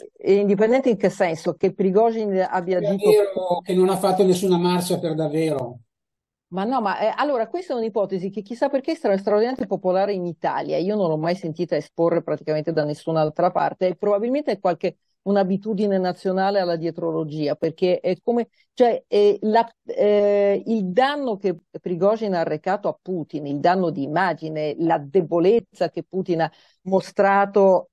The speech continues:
Speaker 1: nel farsi sfidare in questo modo, mm, si-, cioè, mm, mm, continuo a non capire quale avrebbe potuto essere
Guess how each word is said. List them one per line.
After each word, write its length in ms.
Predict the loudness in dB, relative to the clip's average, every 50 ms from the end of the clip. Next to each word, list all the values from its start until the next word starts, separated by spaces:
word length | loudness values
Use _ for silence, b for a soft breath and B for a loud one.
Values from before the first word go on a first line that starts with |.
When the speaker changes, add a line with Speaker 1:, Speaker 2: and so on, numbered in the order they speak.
| _ _ -12
Speaker 1:
nel 340 | -6 0 2 4 4 4
farsi 340 | 4 4 2 2 2 -2 -6
sfidare 460 | -6 -6 -4 -4 0 2 4 4 4
in 120 | 2 0 -2
questo 380 | -2 -4 -4 -2 -4 -4 -2
modo, 520 | 0 2 2 2 2 0 -2 -2 -4 -4 -8 -10
mm, 440 | -10 -8 -6 -4 -4 -2 -4 -4 -6
si-, 280 | -6 -6 -4 -4 -4 -4 -8 -16 -6
cioè, 220 | -2 0 2 2
mm, 460 | 2 0 -2 -2 -4 -4 -2 -2 -2
mm, 240 | -2 -2 -2 -2 -4
continuo 360 | -2 -2 -2 -2 0 -2 -2
a 40 | 0
non 120 | -2 -2
capire 440 | -2 -4 -4 -2 -2 -2 -2 -4 -6 _
quale 280 | -4 -2 -2 0 -2
avrebbe 280 | -2 -4 -4 -6 -6 -6
potuto 360 | -6 -10 -10 -10 -6 -4 -2
essere 400 | -2 -2 -2 -2 -2 -2 -2 -6